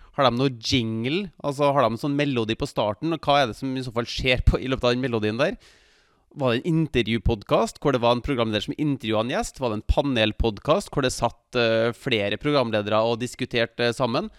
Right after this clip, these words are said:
Eller var det en solopodcast hvor det satt, eh, ett menneske og snakket inn i mikrofonen sin? Og her var litt av nøkkelen da. Hva slags invitasjoner kastet de ut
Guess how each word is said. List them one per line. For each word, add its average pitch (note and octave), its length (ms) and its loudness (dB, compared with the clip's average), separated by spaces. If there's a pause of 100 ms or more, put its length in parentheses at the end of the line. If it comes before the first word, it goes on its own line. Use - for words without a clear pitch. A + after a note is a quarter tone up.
(260)
Eller B3 140 0
var F3 160 4
det F3 60 -2
en - 100 -8
solopodcast B2 720 0
hvor C3+ 160 -4
det C3 80 -2
satt, - 400 -4
eh, A#2+ 400 -2
ett - 160 -8
menneske A#2+ 480 -2
og A2+ 80 -6
snakket A#2+ 480 -4
inn A#2 160 -2
i - 80 -
mikrofonen G#2+ 400 -6
sin? A#2 240 -2 (960)
Og C3+ 80 -8
her D3+ 160 4
var D3+ 80 0
litt D3+ 160 -2
av D3+ 80 2
nøkkelen C3+ 240 0
da. B2+ 80 4
Hva D3 220 -2
slags E3 180 -6
invitasjoner D3 1040 0 (200)
kastet A#2 460 0
de B2 80 2
ut C#3+ 100 -4